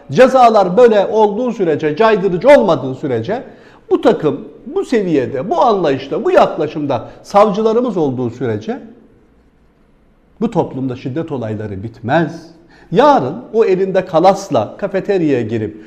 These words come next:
o gencin kafasını kıran, belki de ölümüne sebep verecek bu soytarı yarından sonra bir başka yere belinde silahla girecek.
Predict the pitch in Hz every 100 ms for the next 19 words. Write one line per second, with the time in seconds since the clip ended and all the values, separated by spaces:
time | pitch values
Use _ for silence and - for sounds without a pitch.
0 | 175 233 175 160 160 220 202 151 165 165
1 | 226 - 185 131 - - - - - 175
2 | 247 233 185 185 196 190 180 170 233 240
3 | 143 117 117 - - 120 285 - 226 180
4 | - 139 247 - - - - _ _ 180
5 | 233 185 151 127 147 139 190 165 120 -
6 | - 208 117 143 - - - - 226 -
7 | - - 269 240 202 127 107 87 92